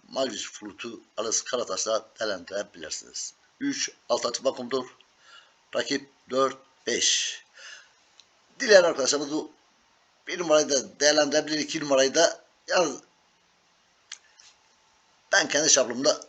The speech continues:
üç, dört, beş geçeceğim arkadaşlar burayı. Üç alternatif bakımdır.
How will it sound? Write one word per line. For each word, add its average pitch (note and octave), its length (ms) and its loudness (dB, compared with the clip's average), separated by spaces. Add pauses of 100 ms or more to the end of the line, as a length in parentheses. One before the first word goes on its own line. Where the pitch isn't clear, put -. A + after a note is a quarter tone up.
(160)
üç, F#3 160 2
dört, D3+ 160 -2
beş C#3 140 2
geçeceğim G#2 360 -2
arkadaşlar G2 400 -4
burayı. B1+ 200 -8 (640)
Üç F3 220 0
alternatif C3+ 400 0
bakımdır. A#2+ 380 -4